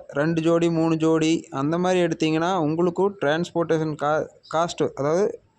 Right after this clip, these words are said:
பஸ் சார்ஜ் வந்துட்டு ரொம்ப கம்மியாகவும் வருங்க. எங்களுக்கு வைக்கிறக்கும் வந்து பார்த்தீங்கன்னா, ஒரு ஜோடி கேட்டிங்கன்னா, ரொம்ப லாங்கில் இருக்குன்னு நம்ம ஈரோடு வந்து வைக்கிற மாதிரி இருக்குங்க. ரொம்ப வேறு ப-, வெளி மாவட்டத்துக்கு வைக்கும் போதுங்க.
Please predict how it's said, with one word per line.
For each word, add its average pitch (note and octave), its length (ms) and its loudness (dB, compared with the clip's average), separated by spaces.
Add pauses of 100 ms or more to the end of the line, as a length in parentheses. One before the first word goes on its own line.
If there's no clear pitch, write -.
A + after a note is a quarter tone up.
(260)
பஸ் D3+ 220 -4
சார்ஜ் F#3 260 0
வந்துட்டு E3+ 320 2
ரொம்ப D#3+ 260 0
கம்மியாகவும் D3+ 480 0
வருங்க. C#3 380 0 (640)
எங்களுக்கு F3 360 0
வைக்கிறக்கும் G#3 460 2
வந்து F#3+ 180 2
பார்த்தீங்கன்னா, F3+ 420 0
ஒரு E3+ 160 2
ஜோடி F#3 240 2
கேட்டிங்கன்னா, F3 360 2
ரொம்ப F3 300 0
லாங்கில் E3 320 2
இருக்குன்னு D#3+ 360 -2
நம்ம D#3 220 -2
ஈரோடு E3+ 280 2
வந்து D#3+ 180 2
வைக்கிற D3 200 -2
மாதிரி C#3+ 300 0
இருக்குங்க. C#3 180 -2
ரொம்ப C#3+ 520 0 (200)
வேறு D3+ 260 0
ப-, C3+ 140 -6 (320)
வெளி D3+ 240 2
மாவட்டத்துக்கு D3+ 400 0
வைக்கும் C3+ 300 -2
போதுங்க. C3 320 0